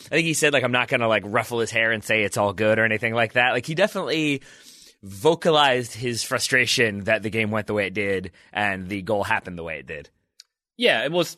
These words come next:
Speaker 2: it was just unfortunate all round, basically,
Speaker 1: Mm-hmm.
Speaker 2: wasn't it? Not that it wasn't a badly struck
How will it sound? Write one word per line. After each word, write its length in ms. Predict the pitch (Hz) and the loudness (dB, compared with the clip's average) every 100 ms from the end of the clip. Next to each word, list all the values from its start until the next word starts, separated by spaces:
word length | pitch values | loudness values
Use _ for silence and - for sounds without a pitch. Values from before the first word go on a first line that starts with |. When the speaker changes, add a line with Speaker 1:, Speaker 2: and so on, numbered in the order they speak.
| _ 202 | _ -8
Speaker 2:
it 60 | |
was 160 | 190 156 | -6 -2
just 220 | 170 - 151 | -4 -2 -4
unfortunate 480 | 135 143 123 123 | -2 -2 -2 -4
all 120 | 113 113 | -2 0
round, 220 | 101 95 | 0 -2
basically, 300 | 95 92 131 | -6 -6 -6
Speaker 1:
Mm-hmm. 100 | 104 | -4
Speaker 2:
wasn't 220 | 95 127 | -6 0
it? 20 | |
Not 140 | 254 240 | 0 2
that 80 | 208 | 2
it 80 | |
wasn't 200 | 180 170 139 | 0 0 -2
a 20 | |
badly 540 | - 165 160 135 117 | 2 2 2 0 -4
struck 640 | - - - 156 139 - | -6 -10 -4 -2 -2 -4